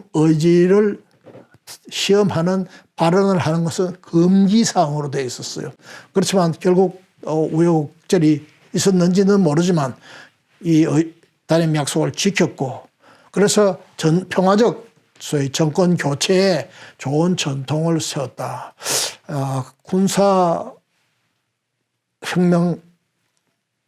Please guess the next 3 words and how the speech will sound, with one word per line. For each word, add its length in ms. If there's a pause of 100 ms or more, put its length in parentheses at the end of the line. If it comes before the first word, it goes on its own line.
(240)
거쳐서 520
집권한 680 (640)
지도자들이 760